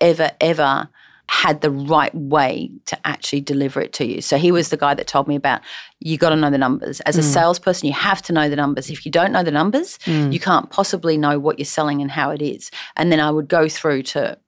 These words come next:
Speaker 1: other businesses afterwards and I'd say, "Hey, so how did you get to these numbers?" And I can
Speaker 2: Mm.
Speaker 1: remember being with one of my, the next business owners, and he was like, um, "Okay, so we're selling it for this price. Have you done the numbers?" And he said, "Oh, d-, don't worry about it." And I said, "Well, well, I'm about to sell it for this,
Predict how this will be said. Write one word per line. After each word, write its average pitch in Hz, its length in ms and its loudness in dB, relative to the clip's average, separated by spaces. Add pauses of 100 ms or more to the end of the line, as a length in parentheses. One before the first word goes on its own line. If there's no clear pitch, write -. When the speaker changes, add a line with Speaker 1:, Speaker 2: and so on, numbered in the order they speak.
(100)
Speaker 1:
other 180 180 2
businesses 143 520 -2
afterwards 165 380 0
and 135 60 -2
I'd 139 120 -2
say, 139 180 -2
"Hey, 147 300 -4 (260)
so - 140 -2
how 165 160 0
did 156 160 -8
you - 40 -20
get - 120 -4
to - 100 -10
these 143 180 -2
numbers?" 143 440 -2
And - 100 0
I 170 60 2
can 170 80 2
Speaker 2:
Mm. 151 60 2
Speaker 1:
remember 160 240 0
being 143 120 -2
with 131 160 -6
one 151 100 2
of 160 80 2
my, 131 200 -2 (240)
the 156 80 -2
next 156 220 0
business 143 340 -2
owners, 123 360 -4 (400)
and 143 280 0
he 151 180 -2
was 143 220 -2
like, 143 240 -4
um, 135 340 -2 (220)
"Okay, 180 220 2
so 170 140 2
we're 180 80 4
selling 262 300 4
it - 100 0
for 190 80 -4
this 165 160 0
price. - 360 0 (220)
Have 185 200 2
you 196 80 4
done 160 160 4
the 151 60 4
numbers?" 165 440 2
And 170 80 2
he 170 60 4
said, 180 180 2
"Oh, 190 200 6
d-, 175 160 -8
don't 165 240 2
worry 175 140 4
about 156 180 0
it." 52 120 -2
And 160 120 -2
I 170 60 2
said, - 180 -8
"Well, - 180 -4
well, 170 340 2
I'm 170 80 4
about 226 320 4
to - 60 -2
sell 220 200 2
it - 80 -2
for - 120 -8
this, - 500 -2